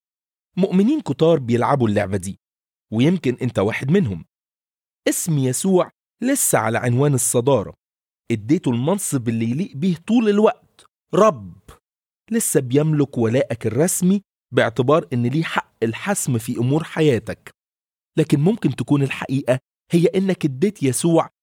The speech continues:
سلطة حقيقية قليلة على الاختيارات اللي بتشكل حياتك. سهل جدًا إنه يحصل كده بعد ما تتبع يسوع لفترة.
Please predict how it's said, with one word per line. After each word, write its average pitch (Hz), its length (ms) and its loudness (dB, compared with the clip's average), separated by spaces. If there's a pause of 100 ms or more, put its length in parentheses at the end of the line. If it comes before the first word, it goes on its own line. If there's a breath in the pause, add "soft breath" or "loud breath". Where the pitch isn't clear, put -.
(120)
سلطة - 480 -2
حقيقية 160 600 0
قليلة 127 560 2
على 113 200 0
الاختيارات 139 800 0
اللي 107 120 0
بتشكل - 500 -4
حياتك. - 640 -2 (640)
سهل 214 360 2
جدًا 170 360 -2
إنه 120 220 -2
يحصل 123 360 0
كده 185 320 0 (240)
بعد 180 340 0
ما 123 120 2
تتبع 120 380 0
يسوع 110 400 -2
لفترة. 117 460 -2